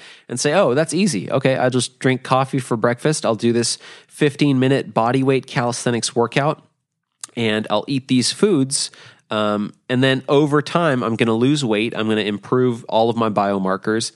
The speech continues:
My health is gonna get better. And this doesn't take a massive investment." And that was the main thing. We just feel like people think that it takes such a huge investment of time. You need to get the gym membership, and then you need to be in there for two hours, and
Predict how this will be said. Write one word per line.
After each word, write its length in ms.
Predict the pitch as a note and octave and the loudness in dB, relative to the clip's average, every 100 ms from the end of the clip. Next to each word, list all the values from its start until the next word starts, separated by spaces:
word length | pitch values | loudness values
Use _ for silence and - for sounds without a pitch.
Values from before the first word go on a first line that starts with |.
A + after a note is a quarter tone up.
| - | -8
My 80 | G2 | -4
health 240 | A#2+ B2 | -4 -2
is 100 | A#2 | -2
gonna 160 | A#2+ A2 | -2 -2
get 200 | F2 G2 | -2 0
better. 320 | C#3+ A#2+ G#2 - - | 2 2 -2 -10 -10
And 140 | - C3+ | -2 0
this 160 | B2 | 2
doesn't 280 | C#3+ C3+ C3 | 2 0 -2
take 240 | - C3 B2+ | -2 -2 0
a 60 | |
massive 480 | G#2+ A2 A2+ - A2 | 0 -2 -2 -2 -2
investment." 580 | G2 G2 G#2 - E2+ - - - - - | -2 -2 -4 -6 -8 -10 -20 -20 -14 -2
And 120 | C#3+ | 2
that 140 | F3+ G3+ | 2 2
was 120 | D3+ | 2
the 80 | D#3 | 2
main 300 | C3+ D3 C3 | 2 2 0
thing. 360 | - D3 A#2+ | 0 0 0
We 100 | A2+ | 0
just 180 | B2 - | -2 -2
feel 220 | - D#3+ | 0 2
like 320 | D3 B2 - - - - _ _ _ _ _ _ _ - - | 2 0 -6 -20 -20 -20 _ _ _ _ _ _ _ -18 -8
people 340 | - F#3+ G3 | -2 0 0
think 340 | E3 - F3 E3+ | -2 -2 -2 0
that 120 | C3 | -2
it 120 | - | -2
takes 380 | - D#3+ D3 - | -4 -2 0 0
such 240 | - D3 | 0 0
a 60 | C3 | 0
huge 500 | - - D#3+ D#3+ C#3 | -2 0 2 2 2
investment 760 | B2+ G#2 A#2+ C3 - A#2 G2+ - | 0 0 0 0 -2 -2 -2 -4
of 140 | - | -6
time. 580 | - - C#3 C#3+ A#2+ G#2 | -8 -4 -2 0 0 -2
You 80 | A2 | 0
need 160 | B2 | 0
to 60 | B2 | 0
get 160 | B2+ B2 | -2 -2
the 60 | |
gym 240 | A2+ B2+ B2+ | 0 2 2
membership, 520 | A#2+ A2 - G#2+ A2 | 0 -2 -2 -2 -2
and 80 | A2+ | -4
then 100 | A#2 | -2
you 80 | |
need 180 | A#2 A#2+ | 0 -2
to 60 | A#2+ | 0
be 140 | A#2+ | 0
in 80 | A#2 | 0
there 120 | A2+ | -2
for 140 | - A#2 | -2 -6
two 300 | - D3 C3+ | -2 0 0
hours, 500 | B2+ A#2+ G2 F#2 G2 | -2 -4 -6 -8 -6
and 160 | F#2+ | -8